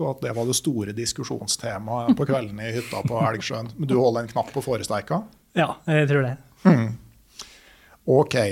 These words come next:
Speaker 1: men det er altså egentlig hverken sau eller bever vi skal snakke om her i dag, og det er villreinen. Eh, men sånn kort først, altså,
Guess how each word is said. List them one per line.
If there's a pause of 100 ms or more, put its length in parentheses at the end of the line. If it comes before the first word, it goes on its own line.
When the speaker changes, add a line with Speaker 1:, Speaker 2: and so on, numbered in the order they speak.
(120)
Speaker 1:
men
det
er
altså
egentlig
hverken
sau
eller
bever
vi
skal
snakke
om
her (240)
i
dag, (140)
og (920)
det
er
villreinen.
Eh, (140)
men
sånn
kort
først,
altså,